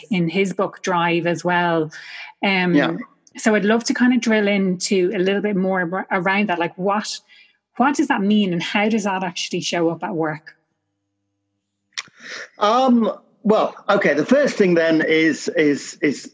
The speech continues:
Speaker 2: is the mastery bit. The straight, or as we say, uh, playing to your strengths.
Speaker 1: Yeah.
Speaker 2: Right? Um, are you getting to do what you are best at
Speaker 1: Yeah.
Speaker 2: every day? Um, Gallup's asked that question of a million people.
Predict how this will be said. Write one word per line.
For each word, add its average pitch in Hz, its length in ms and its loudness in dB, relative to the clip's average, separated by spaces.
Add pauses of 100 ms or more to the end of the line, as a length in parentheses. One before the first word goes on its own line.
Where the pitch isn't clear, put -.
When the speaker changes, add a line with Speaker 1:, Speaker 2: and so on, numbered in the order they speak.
Speaker 2:
is 143 280 -4
the 151 80 2
mastery 151 400 0
bit. 123 180 -2
The 139 60 -4
straight, 170 220 0
or 202 360 2
as 185 80 2
we 247 140 4
say, 151 340 0 (480)
uh, 151 500 2 (180)
playing 190 280 2
to - 60 -2
your 151 80 2
strengths. - 560 -6 (320)
Speaker 1:
Yeah. 185 280 0 (500)
Speaker 2:
Right? 190 180 -6 (540)
Um, 160 540 0
are 208 180 4
you 233 220 4
getting 185 400 0
to 165 100 -2
do 127 560 2
what 143 220 2
you 139 120 4
are 135 60 0
best - 380 -4
at - 260 -8 (260)
Speaker 1:
Yeah. 180 180 2
Speaker 2:
every 151 200 2
day? 104 320 -4 (800)
Um, 139 340 2
Gallup's 190 420 2
asked 175 260 0
that 156 160 0
question 151 320 0
of 143 100 -2
a 170 40 0
million 180 320 2
people. 196 400 -2